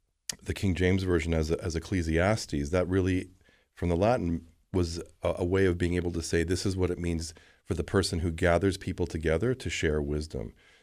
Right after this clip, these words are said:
So it's, it was understood as being the gatherer or the,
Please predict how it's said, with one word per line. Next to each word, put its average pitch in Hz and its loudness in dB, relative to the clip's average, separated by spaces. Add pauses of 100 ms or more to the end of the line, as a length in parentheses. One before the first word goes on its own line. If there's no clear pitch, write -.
So 87 4
it's, - -4
it 87 -2
was 85 2
understood 87 2
as 87 0
being 82 2
the 78 0
gatherer 82 4
or 76 0
the, 73 -4